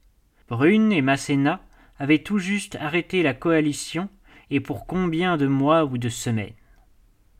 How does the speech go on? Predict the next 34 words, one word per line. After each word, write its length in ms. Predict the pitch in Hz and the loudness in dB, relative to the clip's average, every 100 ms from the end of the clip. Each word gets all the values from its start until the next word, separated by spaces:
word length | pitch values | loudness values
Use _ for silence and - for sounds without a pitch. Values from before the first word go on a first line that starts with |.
| _ 135 | _ -10
Un 100 | 123 | 0
pareil 460 | 156 160 202 160 | 2 6 4 4
état 260 | 143 156 147 | 2 4 2
de 140 | 135 | 2
choses 600 | 120 - 190 220 233 202 | -4 -2 2 2 2 0
ne 220 | 147 151 | 0 0
pouvait 320 | 147 180 170 185 | 0 -2 0 0
se 140 | 127 | -2
prolonger 680 | 117 165 175 170 135 165 185 | -2 2 2 2 2 4 2
sans 220 | - 127 | 0 -2
un 80 | 135 | -2
extrême 600 | 135 - - 185 156 117 | -2 -6 -2 0 0 0
péril 600 | 160 151 156 185 160 120 | 0 2 0 0 0 -2
pour 160 | 131 | -2
la 120 | 131 120 | -2 -2
France 560 | - 156 185 190 - | 0 0 0 -2 -6
et 40 | 120 | -8
pour 160 | 135 | -2
la 140 | 127 120 | -2 0
République, 760 | 147 131 120 143 - _ - - - - | -2 -4 -2 -2 -4 _ -20 -20 -18 -4
et 60 | 143 | 0
devait 240 | 160 202 | 4 2
se 100 | 196 | 0
terminer 600 | 160 185 185 190 208 226 | -2 -2 0 0 2 0
par 180 | 220 135 | -2 -2
une 160 | 135 160 | 2 2
invasion 760 | 185 180 156 139 180 208 208 | 4 2 0 -4 -2 0 -2
ou 40 | 147 | -2
par 240 | - 127 | 0 2
un 120 | 131 | 2
retour 560 | 120 147 - 170 175 131 | 2 0 -2 -4 -4 0
à 40 | |
la 120 | 113 117 | 0 0
royauté. 560 | 120 117 107 - - | 0 -2 -4 -10 -20